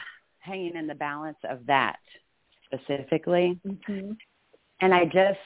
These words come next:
Speaker 1: I just don't, I'm not getting clear connections with my spirit guides. I don't know what I can do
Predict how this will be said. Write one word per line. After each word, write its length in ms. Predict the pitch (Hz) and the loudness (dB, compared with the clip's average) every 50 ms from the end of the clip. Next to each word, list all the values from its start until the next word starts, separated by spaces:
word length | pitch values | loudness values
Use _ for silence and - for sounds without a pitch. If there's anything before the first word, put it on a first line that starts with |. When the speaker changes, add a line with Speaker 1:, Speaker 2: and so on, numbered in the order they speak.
| - - _ - - | -20 -20 _ -12 -4
Speaker 1:
I 120 | - 147 151 | -2 0 2
just 220 | 151 165 165 160 - - | 4 2 2 2 2 2
don't, 360 | 165 160 160 160 156 151 - _ - - - | 2 2 2 0 -4 -4 -6 _ -14 -8 -6
I'm 160 | 139 139 156 | -4 -2 0
not 220 | 160 147 139 - | 0 -2 -2 -2
getting 360 | 143 147 143 147 139 143 135 131 - | -4 -4 -2 -2 -2 -2 -4 -6 -2
clear 520 | - 143 139 139 139 131 131 131 131 135 131 _ _ _ _ _ _ _ - | 0 4 6 6 6 6 6 4 2 0 -2 _ _ _ _ _ _ _ 0
connections 640 | - 156 147 151 147 147 - - 156 143 143 139 139 | 4 6 6 6 6 2 0 0 2 4 4 4 4
with 180 | 143 127 - - | 2 0 2 0
my 140 | 131 127 - _ | 0 0 -2 _
spirit 300 | - 208 208 202 190 - | 2 2 2 2 4 4
guides. 440 | - 180 180 180 180 180 180 160 160 _ _ _ _ _ _ _ _ _ _ _ _ _ - | 4 4 6 4 2 2 0 -4 -10 _ _ _ _ _ _ _ _ _ _ _ _ _ 2
I 60 | 165 | 4
don't 160 | 175 190 190 185 | 4 6 6 6
know 100 | 180 170 | 4 4
what 180 | 170 175 170 | 6 4 6
I 120 | 170 175 170 | 4 4 2
can 300 | 170 - 165 156 147 143 | 0 -4 -4 -4 -4 -4
do 420 | 143 147 151 156 151 147 147 151 | -4 -2 0 0 0 0 0 -4